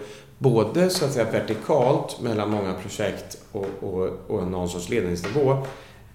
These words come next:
lateralt eller inom ett projekt, men framförallt också över tid. Och det hänger just ihop med det här. Vi, vi ser väldigt ofta varje projekt som unikt och vi, vi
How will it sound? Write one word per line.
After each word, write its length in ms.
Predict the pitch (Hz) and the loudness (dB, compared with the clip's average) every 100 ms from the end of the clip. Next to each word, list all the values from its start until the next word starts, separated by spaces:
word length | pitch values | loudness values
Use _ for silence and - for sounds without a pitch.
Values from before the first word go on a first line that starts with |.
| - - - | -20 -20 -14
lateralt 840 | 104 123 147 - 135 98 92 - | 2 4 4 2 4 4 2 -2
eller 140 | 98 98 - | -2 -2 2
inom 400 | 127 95 117 160 | 2 4 4 4
ett 180 | 160 - | 2 0
projekt, 640 | 113 - 101 135 - - - - - - - - - | -2 0 0 0 -6 -12 -14 -20 -20 -20 -20 -20 -4
men 240 | 120 113 | 0 2
framförallt 800 | 107 - 123 110 120 92 90 87 | 0 2 2 2 0 2 0 0
också 340 | 113 - - 87 | -2 -2 -6 -4
över 160 | 90 | -4
tid. 300 | 107 156 - | -2 -2 -2
Och 60 | 135 | 0
det 60 | 165 | 2
hänger 200 | 170 170 | 4 4
just 400 | 170 160 160 180 | 4 4 0 0
ihop 360 | 185 202 - | 2 2 0
med 100 | 127 | 0
det 60 | 110 | 0
här. 260 | 92 85 135 | 0 0 4
Vi, 240 | 135 135 | 4 2
vi 100 | 135 | 0
ser 500 | 139 151 147 143 139 - | 0 0 2 2 0 -2
väldigt 400 | 143 151 131 131 | 2 4 2 2
ofta 260 | 135 - 120 | 0 -2 -4
varje 240 | 123 117 | -2 -2
projekt 360 | 117 120 110 - | -2 -4 -4 -4
som 120 | 113 | -2
unikt 480 | 123 156 170 - - - - - - | 2 2 0 -8 -16 -20 -20 -20 -10
och 160 | 131 | 2
vi, 180 | 135 135 - | 2 2 -4
vi 440 | 123 120 117 117 | 0 2 2 0